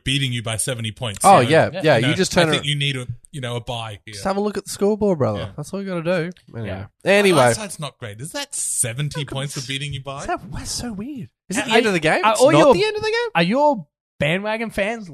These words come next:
Speaker 2: Yeah,
Speaker 3: leaving?
Speaker 2: yeah. Oh, shit,
Speaker 3: Is,
Speaker 2: that's
Speaker 3: oh,
Speaker 2: so
Speaker 3: is that
Speaker 2: crazy.
Speaker 3: Sawsy up there? Yeah,
Speaker 2: <laughs>
Speaker 3: yeah. Hey, Sawsy.
Speaker 2: Yeah. Sawsey stuck around.
Speaker 3: Yeah.
Speaker 2: Yeah, yeah, yeah, yeah.
Speaker 3: Sawsey's a Queensland, fast becoming the Queensland of Sporting Woods podcast.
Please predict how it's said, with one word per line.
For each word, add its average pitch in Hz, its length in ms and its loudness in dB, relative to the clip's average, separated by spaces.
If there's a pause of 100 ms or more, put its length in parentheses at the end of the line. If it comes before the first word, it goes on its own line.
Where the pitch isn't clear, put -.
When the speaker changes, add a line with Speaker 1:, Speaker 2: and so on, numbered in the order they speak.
(160)
Speaker 2:
Yeah, 381 200 4
Speaker 3:
leaving? - 180 -2
Speaker 2:
yeah. 466 100 -4 (160)
Oh, 254 300 -10
shit, 139 160 -18
Speaker 3:
Is, 285 80 -4
Speaker 2:
that's 262 120 -2
Speaker 3:
oh, 302 100 8
Speaker 2:
so 311 40 6
Speaker 3:
is 277 80 -4
that 440 120 0
Speaker 2:
crazy. 320 140 -2
Speaker 3:
Sawsy 339 280 2
up 330 120 0
there? 381 160 -4 (160)
Yeah, 359 120 -2
Speaker 2:
<laughs> - 120 0
Speaker 3:
yeah. - 440 -2
Hey, 208 80 -6
Sawsy. 294 320 -10
Speaker 2:
Yeah. 220 80 -8 (220)
Sawsey 330 340 4
stuck 175 280 0
around. 135 300 0
Speaker 3:
Yeah. 370 140 -8
Speaker 2:
Yeah, - 20 -4
yeah, 311 360 0
yeah, 311 140 -2 (120)
yeah. 247 80 0
Speaker 3:
Sawsey's 359 340 -2
a 311 80 -2
Queensland, 180 960 -2 (100)
fast 240 320 2
becoming 294 300 -6
the 208 80 -4
Queensland 160 500 -4
of 147 80 -8
Sporting 147 300 -6
Woods 131 160 -8
podcast. 120 460 -14